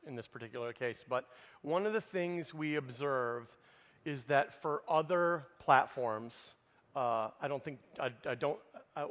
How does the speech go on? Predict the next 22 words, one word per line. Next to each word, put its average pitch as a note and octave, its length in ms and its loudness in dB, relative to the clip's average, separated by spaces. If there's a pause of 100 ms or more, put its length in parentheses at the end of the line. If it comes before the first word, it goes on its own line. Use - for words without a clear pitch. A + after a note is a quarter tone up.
wouldn't C#3+ 400 -4
isolate C3+ 400 -4
it A#2+ 100 -8
to - 100 -16
just B2+ 200 -8
Facebook, C3 420 -6
but B2+ 180 -10
for - 200 -4
other E3+ 180 0
platforms, C#3 840 0 (340)
athletes, C#3+ 800 0
uh, B2 180 2
musicians, B2+ 1040 -4 (360)
uh, C3 280 0
actors, C#3 460 0
actresses, B2 680 0 (260)
uh, B2 340 -4 (760)
uh, A#2 300 -2 (500)
uh, A2+ 160 -6
politicians C3 840 -4 (440)
have C#3 440 4 (460)
people C3+ 640 -4